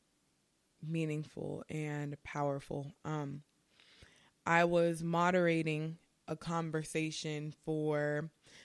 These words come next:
a group of women that are in a sisterhood, and we were just asking random questions, but there was one follow-up question I asked one of the women who had such a, she's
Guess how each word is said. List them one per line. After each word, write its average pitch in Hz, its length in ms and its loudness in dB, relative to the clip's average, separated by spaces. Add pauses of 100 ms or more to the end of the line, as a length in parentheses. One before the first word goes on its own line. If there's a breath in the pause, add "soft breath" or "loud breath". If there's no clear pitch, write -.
(140 loud breath)
a 170 120 2
group 175 340 0
of 170 160 0
women 156 300 0
that 147 160 -4
are 151 140 0
in 147 100 -4
a 139 80 -6
sisterhood, 135 800 -6 (420 loud breath)
and 156 480 0 (760)
we 185 240 0
were 170 260 2
just 165 260 -6
asking 190 680 -2
random 170 380 2
questions, 147 720 -4 (160)
but 147 280 -2 (880)
there 180 200 0
was 165 200 0
one 175 280 2
follow-up 165 560 4
question - 380 -2
I 151 160 0
asked 151 360 -4
one 165 160 -4
of 156 160 -4
the 156 80 -2
women 147 380 -2
who 156 100 -4
had 143 180 -4
such - 280 -4
a, 160 120 0 (480 loud breath)
she's - 420 -2